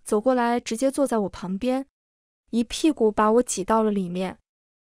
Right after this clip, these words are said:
“谢玉，你有病啊！现在不是工作时间，是我私人时间，你别逼我删。”我话语未落，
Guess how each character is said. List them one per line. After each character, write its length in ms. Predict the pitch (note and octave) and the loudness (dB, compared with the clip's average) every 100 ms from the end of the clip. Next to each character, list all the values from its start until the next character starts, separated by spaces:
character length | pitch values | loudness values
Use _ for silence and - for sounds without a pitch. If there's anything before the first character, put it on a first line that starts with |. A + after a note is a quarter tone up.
| _ | _
“谢 300 | - - E4 | -8 0 2
玉， 40 | |
你 160 | C#4+ D#4 | 2 2
有 140 | C#4 | 2
病 340 | F#3 C4 C#4 A3 | 0 0 0 0
啊！ 260 | F#3+ F3 _ _ _ | -2 -8 _ _ _
现 220 | - D#4 | -4 0
在 100 | D4+ C4 | 2 0
不 120 | B3 | 0
是 140 | D4 | -2
工 200 | C#4 C#4 | 0 2
作 140 | C#4 B3 | 2 0
时 160 | - | -2
间， 400 | G3+ A3+ A3+ A#3 - | -2 0 0 -4 -8
是 180 | - B3+ | -2 0
我 140 | F#3+ | 0
私 240 | - - | -2 0
人 120 | C4 A#3+ | 2 2
时 200 | - F3 | -2 -6
间， 280 | F#3 F3 - _ - | -6 -6 -12 _ -10
你 100 | G3+ | -8
别 180 | - G#3+ | -2 0
逼 140 | C4+ | 2
我 180 | C#4 G3+ | 2 0
删。” 320 | F#3+ G3+ F#3+ _ _ _ _ _ _ - | 0 -4 -4 _ _ _ _ _ _ -6
我 100 | A3+ | -4
话 200 | - D#4 | 2 2
语 140 | A3+ | 2
未 180 | A3+ B3+ | 4 2
落， 380 | B3+ C#4 G3 | 4 2 0